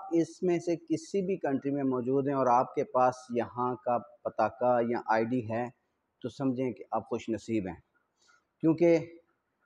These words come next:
آ، دبئی نے پاکستانیوں کو بند کر دیا ہے۔ پچھلے، آ، سات آٹھ ماہ سے کوئی پاکستانی ویزا نہیں لگ رہا۔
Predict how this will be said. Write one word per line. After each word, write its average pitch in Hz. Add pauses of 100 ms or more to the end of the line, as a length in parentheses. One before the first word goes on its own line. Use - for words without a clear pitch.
(120)
آ، 123
دبئی 135
نے 156 (240)
پاکستانیوں 139
کو 135
بند 120
کر 135
دیا 127
ہے۔ 123
پچھلے، 123 (760)
آ، - (320)
سات 139
آٹھ 143
ماہ 127 (100)
سے 120 (320)
کوئی 147
پاکستانی 123
ویزا 117
نہیں 131
لگ 123
رہا۔ 120